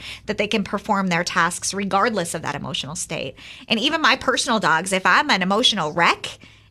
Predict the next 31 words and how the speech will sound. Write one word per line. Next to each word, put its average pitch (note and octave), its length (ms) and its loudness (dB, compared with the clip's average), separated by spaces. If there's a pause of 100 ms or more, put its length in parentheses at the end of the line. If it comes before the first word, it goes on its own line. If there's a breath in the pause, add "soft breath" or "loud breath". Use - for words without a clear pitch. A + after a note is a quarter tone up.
and G#3+ 180 4
I G#3 240 6
ask G3 380 0
them A3+ 160 0
to A#3+ 120 -2
do G#3 140 -2
something C4 600 0
as G3 300 -2
easy A3 340 -2
as G3+ 120 0
sit G#3+ 160 2
or G3+ 80 2
down, F#3 540 4
they're G#3+ 180 4
often G#3 300 2
like, F#3+ 160 -6
"Mom, G3+ 200 -4
what's - 240 -6
wrong A#3 220 -2
with C4 160 -4
you?" E3+ 180 -2
first. F3 600 -2 (480 loud breath)
They're A3+ 120 2
not A3+ 220 4
independent B3 460 -2
enough F#3+ 320 2
necessarily F#3+ 560 0
to F3 80 -2
perform A3 540 -2
those E3+ 280 0
things F3 340 0